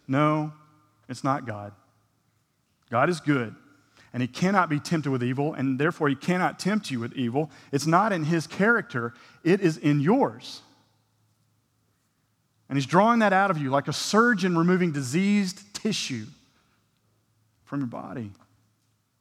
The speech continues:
Then James explains what happens. This is how it happens, he says. And we, we go into verse, uh, fourteen. He says, "But each person," and he's explaining the essence of sin. This is the negative part,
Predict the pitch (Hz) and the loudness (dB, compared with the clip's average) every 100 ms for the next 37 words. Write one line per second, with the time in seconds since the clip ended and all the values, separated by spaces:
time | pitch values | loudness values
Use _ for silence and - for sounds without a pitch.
0 | _ _ _ _ _ _ - 151 156 196 | _ _ _ _ _ _ -4 0 4 4
1 | 196 165 - - 165 156 131 117 131 131 | 2 -2 -6 -2 0 0 -2 0 2 2
2 | 117 110 - 156 165 220 196 180 151 123 | -2 -10 -4 -2 0 0 4 4 4 2
3 | 139 123 110 120 - 110 107 131 131 139 | 0 -2 -8 -10 -8 -10 -6 -4 -4 -2
4 | 143 156 131 135 127 - - - _ _ | -2 -2 0 -2 -2 -8 -20 -20 _ _
5 | _ _ _ _ - - 131 - 135 - | _ _ _ _ -10 -6 -4 0 -2 0
6 | 123 117 - 147 120 139 - 170 208 202 | -4 -4 -2 -2 -2 -4 -2 0 0 -4
7 | - 180 165 - 107 110 _ - 139 165 | -4 -2 -2 -4 -10 -12 _ -4 -2 0
8 | 156 - 220 247 208 175 - 185 - 190 | -2 0 2 4 2 0 -2 -2 -2 -6
9 | - 139 - - 170 131 101 147 _ _ | -4 -6 -6 -4 -2 -2 -6 -14 _ _
10 | _ _ _ _ _ _ _ _ _ _ | _ _ _ _ _ _ _ _ _ _
11 | 151 160 139 143 160 143 120 - 113 - | -12 -8 -2 2 2 0 -4 -6 -8 -8